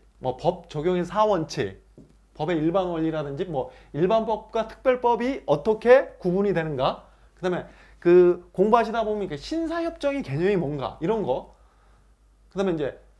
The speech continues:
뭐 진정입법 부작위, 부진정입법 부작위 그 이론이 문제될 경우에 있어서 이제 개념들을 이렇게, 이렇게 피피티로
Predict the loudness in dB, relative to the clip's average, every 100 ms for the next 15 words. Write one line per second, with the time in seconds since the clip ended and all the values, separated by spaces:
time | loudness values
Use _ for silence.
0 | _ _ _ _ _ -8 -8 -6 -2 2
1 | 4 2 -2 -4 0 0 0 -2 -2 0
2 | 0 -2 -4 -4 -6 -10 -8 0 0 0
3 | -4 -8 _ _ _ -12 -6 -4 -4 -6
4 | -6 0 4 6 6 2 0 0 -2 -6
5 | -12 _ _ -14 -6 0 2 2 -2 -2
6 | -2 -4 -4 0 2 0 2 2 2 0
7 | 0 0 -2 -14 _ _ _ -4 -2 -2
8 | -4 -8 -12 -6 -4 -4 0 0 0 2
9 | 0 -2